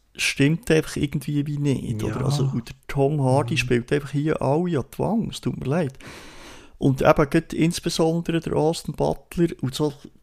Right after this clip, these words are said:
Speaker 1: das Bad Guy, wo er da irgendwie will sein, das, es passt einfach nicht zu ihm, oder? So, du hast das eigentlich gut beschrieben. Und es ist mir genau gleich gegangen,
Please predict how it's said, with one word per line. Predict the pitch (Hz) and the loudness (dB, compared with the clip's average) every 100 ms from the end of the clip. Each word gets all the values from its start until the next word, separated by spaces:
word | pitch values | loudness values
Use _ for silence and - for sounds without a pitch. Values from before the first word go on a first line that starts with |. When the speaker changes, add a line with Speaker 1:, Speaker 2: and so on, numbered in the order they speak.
| - _ _ _ _ - | -20 _ _ _ _ -6
Speaker 1:
das | 135 - - - | -6 -6 -10 -4
Bad | - 131 143 160 - - | 2 2 4 2 -2 -4
Guy, | - 147 147 156 160 165 | 2 4 4 0 -2 -2
wo | 151 147 | -2 -4
er | |
da | 143 147 147 151 | -2 -2 0 -2
irgendwie | 151 160 160 | -4 -6 -4
will | 156 135 | -4 -6
sein, | - 151 160 160 | -8 -6 -6 -6
das, | 160 - - - | -8 -6 -8 -6
es | 147 | -8
passt | - - 147 180 - - - - | 0 6 6 6 -2 -8 -16 -4
einfach | 160 175 180 170 - - | 2 2 2 -6 -6 -2
nicht | 165 170 - | 0 0 -2
zu | - 180 | -4 2
ihm, | 180 151 110 107 110 | 4 4 2 0 0
oder? | 131 | 0
So, | 147 143 | -2 -2
du | 135 - 135 | -2 -2 -2
hast | 127 | -2
das | 135 143 | -4 -2
eigentlich | 135 135 | -2 0
gut | 151 - | -2 -2
beschrieben. | - 180 156 120 - - - - - - - | -2 0 0 -2 -4 -12 -16 -18 -20 -20 -6
Und | - 135 - | 0 2 2
es | |
ist | 135 | 0
mir | 139 | 0
genau | 135 127 143 | 2 4 4
gleich | - 151 - | 2 -4 -2
gegangen, | - 127 131 127 | -2 -2 -4 -12